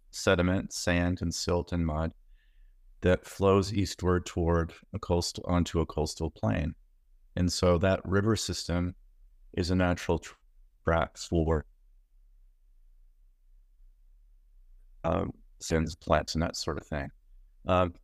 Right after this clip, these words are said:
situation's a bit different in Mongolia. Uh, some areas represent extensive,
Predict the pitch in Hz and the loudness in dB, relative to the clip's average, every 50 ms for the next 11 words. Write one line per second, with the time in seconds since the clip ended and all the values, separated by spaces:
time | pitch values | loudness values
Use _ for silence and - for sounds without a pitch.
0 | _ - - - - _ _ - - - 110 - - 113 113 110 - 120 104 101 | _ -20 -20 -20 -20 _ _ -12 -6 -6 -4 2 4 4 4 4 2 -2 -2 0
1 | 98 104 - 107 101 - - 98 92 92 90 87 85 92 95 104 113 117 117 117 | 0 0 0 0 0 0 -2 -2 -2 0 0 0 2 2 4 4 4 4 4 2
2 | 104 - - 98 92 90 87 - - - - 95 95 92 95 95 95 95 - - | -2 -6 -6 -6 -4 -4 -6 -6 -6 -2 0 0 2 2 2 2 2 0 -2 -4
3 | 90 - - 87 78 87 87 85 - - - - - 90 87 - - - - - | -6 -6 -6 -6 -4 -2 -2 -2 -4 -8 -12 -12 -8 -8 -8 -6 -8 -6 -2 0
4 | 90 92 - - - 85 85 78 76 - - | 0 0 0 0 -2 0 -2 -2 -4 -8 -10